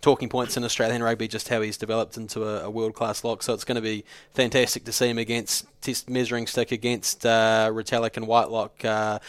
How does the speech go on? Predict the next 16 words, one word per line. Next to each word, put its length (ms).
who, 140
as 120
a 60
pairing, 320
I 80
guess, 160
have 100
been 140
the 60
benchmark 460
for 80
the 60
last 320
few 180
years. 340
But 180